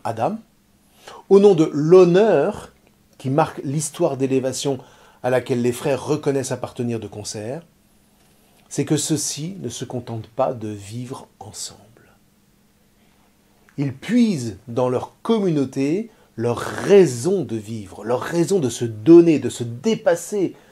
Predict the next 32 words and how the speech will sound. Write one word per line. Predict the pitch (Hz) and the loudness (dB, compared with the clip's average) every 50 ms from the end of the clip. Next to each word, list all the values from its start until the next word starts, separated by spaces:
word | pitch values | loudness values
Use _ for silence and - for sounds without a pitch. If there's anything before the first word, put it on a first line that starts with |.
| - - _ _ _ - | -20 -20 _ _ _ -8
de | 123 120 151 | -2 0 0
s'élever | 151 147 - - - - 247 247 240 220 202 190 151 127 147 214 214 180 - - - _ _ _ _ - | 0 0 -2 -4 -2 0 2 2 4 4 4 2 2 2 2 2 2 2 0 -2 -8 _ _ _ _ -2
parce | 143 135 - - - 143 | -2 -2 -2 -2 -8 -6
qu'ils | - - 165 147 131 | -6 -6 -6 -6 -8
se | - - - 143 | -8 -8 -6 -6
savent | 131 - - - 208 214 220 214 - - | -6 -4 -2 0 2 2 2 2 -2 -10
pouvoir | - 151 139 131 139 147 135 - 110 | -6 -6 -4 0 2 2 2 0 -2
viscéralement | 117 120 139 208 233 - - 165 156 127 127 127 139 175 214 214 214 - - _ _ _ _ _ - | -8 -4 -2 -2 -2 0 0 0 2 2 2 2 2 2 2 2 0 -8 -20 _ _ _ _ _ 0
compter | - 185 180 170 170 208 214 226 226 - _ - | 2 4 4 2 2 0 -2 -2 -4 -8 _ -10
les | - 113 127 131 123 117 | -6 -2 -2 -2 0 0
uns | 139 147 160 165 | -2 -2 -4 -6
sur | - - - - - 147 156 151 - 110 | -12 -14 -12 -10 -8 -6 -6 -8 -8 -10
les | 101 101 104 - | -18 -18 -20 -20
autres. | - - - - _ _ - - - - _ _ _ _ _ _ _ _ _ _ | -20 -20 -20 -20 _ _ -20 -20 -20 -20 _ _ _ _ _ _ _ _ _ _
Vous | _ _ _ - - - - - 147 170 | _ _ _ -20 -20 -18 -6 -2 0 2
voyez, | 220 240 | 4 4
on | 214 175 | 6 6
n'est | 170 170 | 6 4
plus | - - - 185 220 226 220 220 | 2 0 -2 0 2 2 2 2
dans | 170 156 147 139 | 2 2 2 2
des | 127 120 120 | 2 -2 -4
questions | - 151 127 - - 143 127 | -4 -6 -6 -4 -4 -4 -2
mesquines | 123 123 143 165 160 - - - - 170 170 160 127 | -2 0 0 0 0 0 -2 -8 -8 -6 -6 -4 -4
de | 110 120 | -4 -6
zone | 117 113 139 156 147 127 | -2 0 2 2 2 0
de | 113 110 | -2 -6
confort. | 113 - 120 107 - - - - - _ _ _ _ - - - - - - | -8 -8 -10 -10 -10 -14 -16 -18 -20 _ _ _ _ -20 -20 -20 -20 -14 -8
Il | - - | -6 -2
s'agit | - 160 147 165 180 | -2 -2 0 0 -2
bien | 143 151 226 226 | 0 2 2 2
plutôt | 226 - 208 165 196 208 180 | 2 -2 -4 -2 -2 -2 0
de | 127 131 - | 0 -2 -6